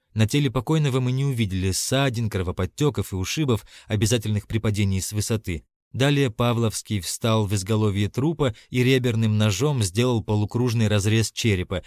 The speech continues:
через вершину теменной области, отслоил скальп и надвинул его на лицо.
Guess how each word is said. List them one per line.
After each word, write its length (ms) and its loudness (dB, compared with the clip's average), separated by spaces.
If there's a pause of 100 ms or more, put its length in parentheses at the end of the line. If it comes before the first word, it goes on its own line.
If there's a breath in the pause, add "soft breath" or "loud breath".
(140)
через 300 0
вершину 440 0
теменной 520 -2
области, 640 -2 (120)
отслоил 580 0
скальп 480 -2
и 60 0
надвинул 420 0
его 240 2
на 100 2
лицо. 460 -2